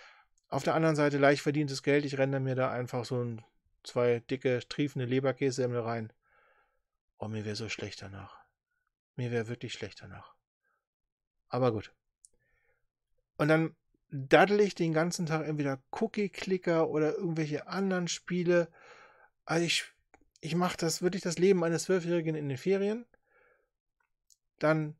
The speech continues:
zwischendurch noch mal so den, den Hamster schrubbeln. Wie gesagt, das ist ganz wichtig in Reiners Leben. Ich mein, muss ja. Dann zockt er ein bisschen V R. Und,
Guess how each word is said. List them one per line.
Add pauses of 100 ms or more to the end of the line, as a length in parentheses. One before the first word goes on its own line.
zwischendurch
noch
mal
so
den,
den
Hamster
schrubbeln.
Wie
gesagt,
das
ist
ganz
wichtig
in
Reiners
Leben.
Ich
mein, (380)
muss
ja. (1800)
Dann (480)
zockt
er
ein
bisschen
V
R. (1600)
Und,